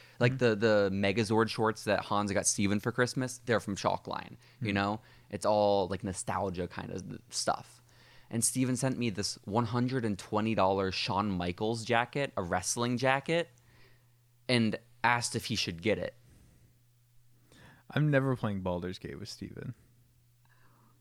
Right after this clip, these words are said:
Speaker 1: Yeah, I can't imagine you are. But
Speaker 2: No.
Speaker 1: also, like, I don't wanna call Steven out for being a poser, but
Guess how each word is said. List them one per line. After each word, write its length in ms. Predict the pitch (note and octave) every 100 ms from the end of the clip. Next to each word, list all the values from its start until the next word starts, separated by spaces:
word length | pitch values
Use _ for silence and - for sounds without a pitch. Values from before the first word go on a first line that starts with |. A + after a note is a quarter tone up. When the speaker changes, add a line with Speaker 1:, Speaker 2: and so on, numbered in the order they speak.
| - _ _
Speaker 1:
Yeah, 500 | D3 C3+ C#3 G2 - -
I 140 | - C#3+
can't 300 | - D3+ -
imagine 440 | B2+ A#2 A#2 G#2 G#2
you 160 | G2+
are. 340 | F#2+ - - - _
But 140 | D#3+ E3
Speaker 2:
No. 40 |
Speaker 1:
also, 600 | C3+ C#3+ - A3+ B3 E4+ - _ _ _ _
like, 360 | D3 E3 - - - - _ _ _ _ _ _ _ _ -
I 80 | A3+
don't 140 | A#3+
wanna 160 | F3+ D3
call 180 | C#3+
Steven 340 | B2+ - C#3+ C3
out 100 | A2+
for 80 | A2+
being 200 | A#2+ G#2
a 40 |
poser, 680 | E2 E3 G3+ D#3+ G2+ - G#2+ - - - _ _
but 200 | D#3